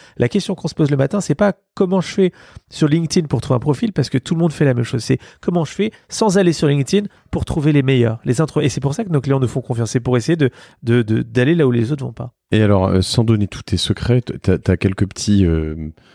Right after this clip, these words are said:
Speaker 2: tips là-dessus, euh, conseils à donner à, aux gens qui nous écoutent, euh,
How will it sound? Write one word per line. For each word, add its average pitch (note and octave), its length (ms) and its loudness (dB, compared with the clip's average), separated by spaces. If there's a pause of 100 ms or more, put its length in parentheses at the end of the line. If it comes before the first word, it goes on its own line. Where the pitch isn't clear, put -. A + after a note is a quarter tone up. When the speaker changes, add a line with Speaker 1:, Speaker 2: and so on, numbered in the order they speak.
(200)
Speaker 2:
tips - 340 -2
là-dessus, A#2 480 2
euh, E2 720 2
conseils G2+ 560 0
à D#2+ 60 4
donner F2+ 340 2
à, E2 140 -2
aux E2 120 -6
gens F#2 140 0
qui - 140 -4
nous F2 180 0
écoutent, A#2 400 -2
euh, F#2 100 -2